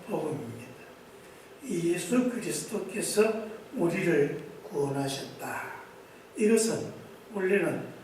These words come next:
감추어졌던 것인데 지금은 드러난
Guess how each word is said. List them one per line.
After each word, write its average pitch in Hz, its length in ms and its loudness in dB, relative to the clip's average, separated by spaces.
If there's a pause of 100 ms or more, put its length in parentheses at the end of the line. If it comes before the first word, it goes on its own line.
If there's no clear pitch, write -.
(240)
감추어졌던 165 840 2
것인데 151 680 -2 (280)
지금은 196 600 0 (360)
드러난 170 580 0